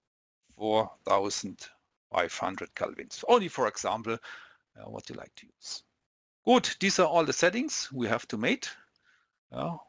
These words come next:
would you like to have this object for centrally dim to warm function for the complete output? And would you like to use here these limitations of the brightness range and color temperature range? Then we continue and link the group addresses.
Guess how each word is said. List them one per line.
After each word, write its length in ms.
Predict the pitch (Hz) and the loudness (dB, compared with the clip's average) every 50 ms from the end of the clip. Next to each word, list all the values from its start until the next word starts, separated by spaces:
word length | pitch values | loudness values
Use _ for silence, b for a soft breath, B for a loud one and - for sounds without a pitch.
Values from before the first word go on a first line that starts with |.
| _ _ _ _ _ _ | _ _ _ _ _ _
would 180 | - 139 139 - | -10 -8 -4 0
you 60 | - | 2
like 240 | 120 117 113 - - | 2 2 2 0 -4
to 120 | - - | -4 -2
have 260 | - 131 180 214 - - | 0 0 0 0 -2 -6
this 260 | - 196 185 - - - | -6 -6 -6 -6 -2 -2
object 460 | 185 180 - - - 185 180 - - | -2 -2 -2 0 0 0 -2 -2 -8
for 240 | - - - 160 151 | -12 -6 -4 -4 -2
centrally 560 | - - 170 165 156 151 160 160 156 156 156 | 0 0 0 -2 0 2 2 4 4 2 0
dim 220 | 156 - 160 156 147 | 0 -2 -4 -4 -4
to 100 | - 151 | -4 -4
warm 240 | 143 151 147 143 - | -2 -2 -2 -2 0
function 340 | - 156 147 139 - 147 | 0 0 0 0 -2 -2
for 140 | 143 - 147 | 0 0 -2
the 100 | 139 135 | -2 -2
complete 400 | - - 135 131 - 131 131 - | 0 -2 -2 0 0 0 0 2
output? 480 | - - - - 123 - - 123 120 - B B B B B _ - - | 2 0 0 0 -2 -2 -2 -2 -2 -4 B B B B B _ -10 -6
And 160 | 117 113 110 - | -6 -6 -6 -8
would 140 | 117 - - | -10 -10 -8
you 80 | 120 117 | -2 0
like 200 | 104 101 104 - | 2 0 0 -2
to 120 | - 101 | -4 -4
use 280 | 95 98 101 101 - - | -4 -4 -4 -4 -4 -2
here 240 | - 110 104 98 92 - | 0 0 0 0 -2 -2
these 220 | 101 - - - | -2 -2 -2 -2
limitations 680 | 98 92 98 - - 135 131 120 - - 123 120 - | -6 -8 -8 -2 0 2 2 2 0 -2 -2 -4 -6
of 120 | - - - | -8 -8 -10
the 80 | - - - - | -12 -16 -2 2
brightness 480 | 120 117 117 117 - 127 123 - - | 2 4 4 2 -2 -6 -8 -8 -6
range 380 | 117 110 110 110 117 - - - - _ | -6 -6 -4 -4 -2 -2 -4 -4 -4 _
and 340 | - 104 101 101 104 - - - _ _ _ _ _ | -6 -4 -4 -4 -6 -8 -10 -16 _ _ _ _ _
color 220 | - - 98 - - | -14 -14 -14 -14 -16
temperature 480 | - - - 101 - - - - - - | -18 -20 -20 -20 -20 -18 -16 -16 -16 -16
range? 360 | - - _ - - - - _ _ _ _ _ _ _ _ _ _ _ _ _ _ | -18 -20 _ -18 -16 -16 -16 _ _ _ _ _ _ _ _ _ _ _ _ _ _
Then 400 | 110 117 127 147 156 165 165 143 | 2 2 4 4 2 -2 -4 -6
we 80 | 123 117 | -8 -8
continue 680 | - - - - - - 165 160 156 151 151 151 151 143 b b b b _ _ _ _ | -6 -6 -6 -2 0 2 2 2 2 2 2 2 0 -2 b b b b _ _ _ _
and 240 | 110 110 113 113 - - - 113 | -2 -2 -2 -2 -4 -6 -8 -8
link 200 | 104 101 98 - - - - | -8 -8 -8 -12 -12 -12 -14
the 60 | 120 | -18
group 240 | - - - - - | -18 -20 -20 -18 -18
addresses. 580 | - - - - - - - - - - - | -18 -18 -14 -8 -8 -6 -2 -2 -2 -2 -4